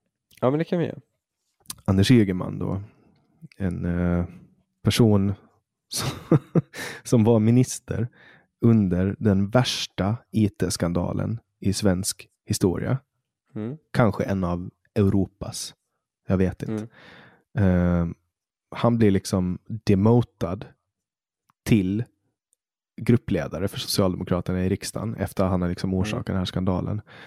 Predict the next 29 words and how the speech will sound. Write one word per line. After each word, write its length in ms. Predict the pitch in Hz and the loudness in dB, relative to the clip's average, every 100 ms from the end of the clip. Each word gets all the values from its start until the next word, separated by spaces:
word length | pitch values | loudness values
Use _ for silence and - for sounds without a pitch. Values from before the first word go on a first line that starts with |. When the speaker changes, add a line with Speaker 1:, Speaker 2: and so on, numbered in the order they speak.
| - | -20
Speaker 2:
Och 340 | - _ 110 107 | -20 _ 0 2
sen 340 | 113 107 101 _ _ _ _ _ - | 4 2 -2 _ _ _ _ _ 0
efteråt, 840 | 117 - - - - - _ - _ _ _ _ _ - | 0 0 -10 -8 -8 -10 _ -20 _ _ _ _ _ 0
efter 280 | 107 - 101 | 0 0 0
nästa 280 | 101 - 104 | 0 -2 -2
val, 300 | 104 - - _ _ | -2 -4 -10 _ _
så 140 | - | -6
blir 120 | 123 101 | 0 0
han 140 | 90 _ - | -2 _ -4
I 140 | 127 | -2
T 280 | - - 104 | -2 -4 -6
och 100 | 95 | -4
digitaliseringsminister. 1080 | 101 92 - 95 - - - - - - - - _ _ - | -6 -4 -4 -4 -4 -6 -8 -10 -12 -12 -16 -20 _ _ -2
Speaker 1:
<laughs> 240 | 170 143 - _ - - | 0 0 -2 _ -18 -4
Ja. 120 | 127 156 | 4 6
Speaker 2:
Hur? 540 | 175 156 117 139 151 _ _ _ _ _ 113 | 8 8 4 2 -4 _ _ _ _ _ -2
Alltså, 180 | 110 | 2
de 220 | 127 131 165 | 4 4 4
måste 260 | 190 - | 2 0
ha 40 | 117 | -2
skratta-, 420 | - 151 - 107 | 0 0 -2 0
de 140 | 147 | 2
måste, 260 | 180 147 - | 2 0 -2
alltså, 220 | 127 131 | -2 2
de 160 | 165 165 | 2 2
måste 260 | 131 - | 0 2
ha, 40 | 110 | 0
liksom, 240 | - 110 | 2 0
suttit 520 | - 131 - 95 139 | 2 0 0 -4 -4